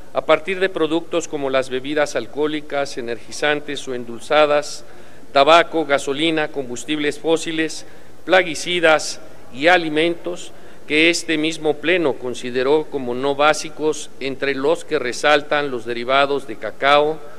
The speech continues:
dulces de frutas y de leches, entre otros.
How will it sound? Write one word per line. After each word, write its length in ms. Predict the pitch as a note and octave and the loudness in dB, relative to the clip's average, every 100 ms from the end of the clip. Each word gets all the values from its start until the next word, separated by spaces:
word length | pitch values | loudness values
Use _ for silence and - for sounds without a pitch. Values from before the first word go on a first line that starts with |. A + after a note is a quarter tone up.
| - - - | -12 -12 -8
dulces 420 | D3+ E3 D#3 D#3 C#3 | -2 -2 0 -2 0
de 120 | B2 | -4
frutas 640 | D#3+ F3 F3 D#3 A#2+ - A#2+ | -2 -4 0 0 0 -4 -10
y 100 | A#2+ | -6
de 120 | B2+ | -2
leches, 640 | C3 D#3+ - D3 C#3 - - | 0 -2 -2 -6 -6 -8 -6
entre 320 | B2+ A2+ A#2 | -6 -2 -2
otros. 560 | G#2 G2+ F#2+ F#2+ - | -2 -4 -8 -10 -10